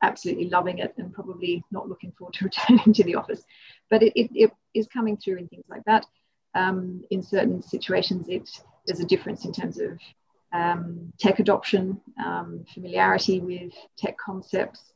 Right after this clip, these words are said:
um, uh, familiarity with, um, the change in client demands around service delivery, all those types of things. So, uh, there's those couple of elements. There's also just the style of communication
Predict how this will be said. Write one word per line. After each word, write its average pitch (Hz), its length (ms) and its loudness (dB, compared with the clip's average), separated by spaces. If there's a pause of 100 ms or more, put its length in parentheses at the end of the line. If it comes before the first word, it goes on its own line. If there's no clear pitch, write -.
um, 175 360 -8 (720)
uh, 175 200 -4 (100)
familiarity 180 800 -2
with, 175 540 -2 (280)
um, - 680 -4
the 185 80 4
change 180 400 2
in 175 460 -6
client 190 420 0 (120)
demands 185 420 2
around - 240 -2
service 180 320 0
delivery, 185 560 2 (320)
all 190 120 -4
those 185 200 0
types - 260 0
of 165 100 -8
things. 170 320 -8
So, 196 240 6 (680)
uh, 180 140 4
there's 190 220 6 (280)
those 214 220 10
couple 208 220 0
of 196 80 0
elements. 208 340 4
There's 233 140 2
also 254 320 6
just 190 440 -2
the 208 60 2
style 196 380 4
of 190 80 -2
communication 190 880 -2